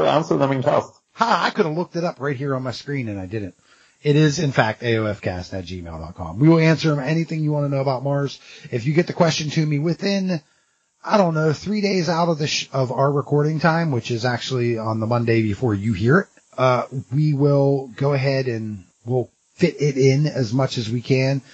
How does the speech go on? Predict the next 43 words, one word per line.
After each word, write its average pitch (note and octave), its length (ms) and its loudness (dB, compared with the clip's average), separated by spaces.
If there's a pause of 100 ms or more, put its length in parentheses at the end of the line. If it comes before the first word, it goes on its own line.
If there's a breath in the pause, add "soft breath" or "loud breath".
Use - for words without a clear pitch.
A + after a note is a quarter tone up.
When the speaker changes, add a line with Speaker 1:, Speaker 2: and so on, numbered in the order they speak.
(300 loud breath)
Speaker 2:
If B2+ 360 2
it's C3+ 160 2
a B2 60 0
really D#3+ 240 4
good D#3+ 180 2
question, E3+ 380 0
even D3+ 180 0
if C#3+ 80 -4
it D3 60 -4
comes D3 260 -2
after, C#3+ 340 -2
I'll C3 80 -2
make C3+ 220 -2
him C#3 160 -2
get B2+ 140 -2
online A#2+ 420 -2
and G#2+ 100 -6
talk A#2+ 240 2
to A#2 60 -10
me A2 100 -6
for G#2+ 140 -12
five A2 260 -4
minutes, G#2+ 280 -6
and G#2 100 -6
I'll G#2 80 -6
stick - 300 -10
it A2 80 -14
somewhere G#2 380 -6
in F#2+ 60 -8
the F#2 60 -12
show. A2 320 -6
<laughs> - 1400 -4
Speaker 1:
Sweet. C#3+ 520 -4
You C#3 80 -2
can D3 140 -2
also F3+ 280 0
ask D3+ 220 -2
us C3+ 100 0
questions B2 460 -4
about G2+ 340 0
the A2 100 0
asteroid C#3+ 400 2
belt A#3+ 400 0